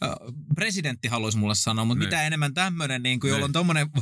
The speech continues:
Speaker 1: <laughs> niinku, vaikutusvalta, haluu mulle jotain sanoa, niin sehän on niinku kuuntelemisen arvosta.
Speaker 2: Niin. No mitä,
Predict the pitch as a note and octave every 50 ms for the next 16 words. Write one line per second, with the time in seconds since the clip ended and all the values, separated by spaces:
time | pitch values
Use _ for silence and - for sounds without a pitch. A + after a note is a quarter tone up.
0 | - - - - - - - - - - - D3+ C#3+ D#3 C3+ - D#3 D#3 D#3 D#3+
1 | D#3+ D3+ C#3 B2 C3+ B2 - - C3 A#2+ A#2+ A#2+ G2 A#2+ B2 - A#2+ B2+ C#3 D3
2 | D3+ E3 F3+ A#3 A#3+ F#3 C3 A2 A2 G#2+ G#2 G#2+ - - _ _ _ _ _ -
3 | A#2+ A#2 A#2 A2 A2+ A2+ A#2+ B2 A2 A2 G#2 G2 G2 G#2 G#2 G#2+ A2 - - E3+
4 | F#3 E3 B2+ A2+ G#2+ G#2+ G#2 G#2 G#2 G2+ G#2+ - G2+ G2 _ _ _ _ _ -
5 | - - _ _ _ _ _ _ _ _ _ _ _ _ - - G3 F#3+ D3 A2+
6 | G#2 F#2+ F#2+ G2 G2+ - C#2+ - - G2 - - - A2 G#2+ G2 F2+ D#2 - _
7 | _ - - - - _ - A2 A#2+ D3 D3+ C#3 B2